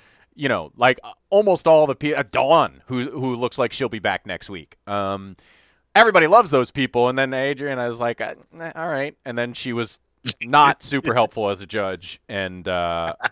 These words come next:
Speaker 1: I was over it.
Speaker 2: I'm not ready to ban her from the show, but I agree with what you said. <laughs>
Speaker 1: Yeah, I mean, I, it's not a ban. It's just a, like, you've, you've dropped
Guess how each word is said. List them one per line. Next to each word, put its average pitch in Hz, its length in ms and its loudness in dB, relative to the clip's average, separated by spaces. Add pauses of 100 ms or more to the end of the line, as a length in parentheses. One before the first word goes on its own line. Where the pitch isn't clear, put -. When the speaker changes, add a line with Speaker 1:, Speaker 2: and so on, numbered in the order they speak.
(120)
Speaker 1:
I 113 140 -2
was 101 160 -6
over 80 240 -6
it. - 80 -20 (1200)
Speaker 2:
I'm 262 120 2
not 285 100 -8
ready 208 140 4
to 175 80 2
ban 147 180 4
her 135 60 2
from 131 160 -8
the 123 100 2
show, 107 220 0
but 107 160 0
I 107 240 -2
agree 110 200 -4
with 107 120 -4
what - 100 -2
you 131 60 0
said. - 220 2 (120)
<laughs> - 140 -4
Speaker 1:
Yeah, - 180 8
I - 80 8
mean, 240 140 4
I, 226 160 8
it's 202 240 0
not 262 240 8
a 127 40 0
ban. 156 520 4
It's - 180 -6
just 151 300 0
a, 147 100 4
like, 139 300 2
you've, 151 480 -14
you've 139 240 -10
dropped 160 320 2